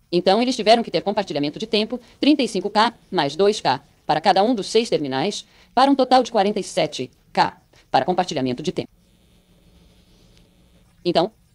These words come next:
eles queriam comunicações. Queriam falar em linhas telefônicas. Então, eram dez K. Nada mal. Então, eles tiveram que ter segurança. Até agora estamos indo muito, muito mal em termos de segurança.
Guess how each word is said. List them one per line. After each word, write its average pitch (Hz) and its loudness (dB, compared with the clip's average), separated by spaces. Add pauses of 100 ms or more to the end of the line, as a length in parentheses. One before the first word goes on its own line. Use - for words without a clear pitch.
(100)
eles - 2
queriam 208 2
comunicações. 185 -4 (300)
Queriam 165 2
falar 226 4
em 196 0
linhas 240 2
telefônicas. 240 -4 (160)
Então, 180 -2
eram 131 0
dez 127 -2
K. - -4 (300)
Nada 190 0
mal. 135 -2 (1120)
Então, 254 2
eles 262 -2
tiveram 220 4
que 220 -6
ter 208 -2
segurança. 185 0 (2250)
Até 202 4
agora 202 6
estamos 196 -2
indo 190 -2
muito, 220 0
muito 233 2
mal 208 2
em 196 -2
termos 202 0
de 180 -12
segurança. 151 -2